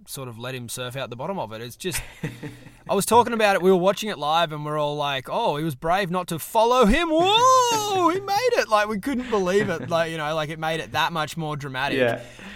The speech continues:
Speaker 1: And I just, as a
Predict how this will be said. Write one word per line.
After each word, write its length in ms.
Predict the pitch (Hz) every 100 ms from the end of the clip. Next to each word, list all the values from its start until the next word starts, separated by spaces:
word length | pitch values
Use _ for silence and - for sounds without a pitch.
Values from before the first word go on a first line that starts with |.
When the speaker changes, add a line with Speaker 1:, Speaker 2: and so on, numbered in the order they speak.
| -
Speaker 1:
And 680 | 165 165 165 160 160 147 - - _ _ _ -
I 80 | 202
just, 220 | 370 - -
as 240 | 214 240
a 220 | 214 170